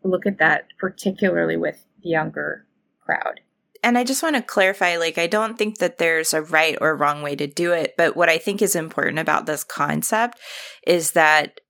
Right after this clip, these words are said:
Speaker 2: and a, and a lot of the conversations that I'm trying to have with my clients is just to think about how everyone is a little different. And, you know, in the same way that some people might like reading information, others might like listening to a podcast,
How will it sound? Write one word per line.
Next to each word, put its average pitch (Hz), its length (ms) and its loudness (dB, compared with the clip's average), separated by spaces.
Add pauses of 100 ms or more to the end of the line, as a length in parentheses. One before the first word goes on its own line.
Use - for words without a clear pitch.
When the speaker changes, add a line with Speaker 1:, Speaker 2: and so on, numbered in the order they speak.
(120)
Speaker 2:
and 190 100 4
a, 180 160 4
and 185 160 2
a 185 60 4
lot 196 200 8
of 214 100 2
the 202 60 2
conversations 170 580 -2
that 147 100 0
I'm 147 100 -2
trying 175 300 0
to 151 80 -2
have 147 260 -2
with 147 140 -4 (760)
my 185 220 4
clients 147 540 -2
is 170 200 0
just - 360 -2
to 160 380 -2 (520)
think 190 180 0
about 160 560 4
how 151 760 2
everyone 165 440 0
is 151 160 -4
a 151 40 0
little 131 240 0
different. 190 460 -2
And, 170 240 -2
you 180 80 -4
know, 160 380 -2 (120)
in 185 120 0
the 196 40 2
same 185 280 2
way 175 160 2
that - 180 0
some 170 180 0
people 156 720 0 (720)
might 165 260 0
like 143 240 -2
reading 202 800 0
information, 170 720 -2
others 147 400 0
might 147 180 -2
like 127 240 -2
listening 143 320 -2
to - 120 -4
a 117 40 -2
podcast, 160 720 2